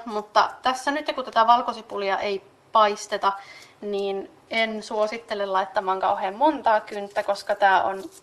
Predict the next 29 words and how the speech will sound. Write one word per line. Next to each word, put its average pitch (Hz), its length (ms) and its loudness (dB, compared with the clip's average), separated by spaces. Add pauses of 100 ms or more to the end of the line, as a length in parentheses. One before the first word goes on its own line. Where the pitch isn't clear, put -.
(120)
todella 196 420 2
voimakas 226 720 -2
maku 208 380 -6
tietenkin 190 460 -6
nyt 196 120 -10
tässä - 180 -10
valkosipulissa. 202 760 -4 (400)
Niin 214 120 -8
mä 247 120 6
laitan 240 300 6
nyt 208 120 -8
tästä 202 260 -2
tämmösen 208 420 -4
yhden 233 460 -4
ison 202 440 -2
kynnen. - 480 -8 (1000)
Ja 202 240 6 (260)
sitten 196 600 -8 (260)
tääkin 233 400 2
kuoritaan 240 680 4
ja 226 60 -6
sitten 220 300 -4
vaan 302 160 2
valkosipulin 214 720 0
puristimella - 720 -10
puristetaan 214 640 -6
se - 80 -16
tonne 214 340 -8 (220)
sipulisilpun 202 960 -8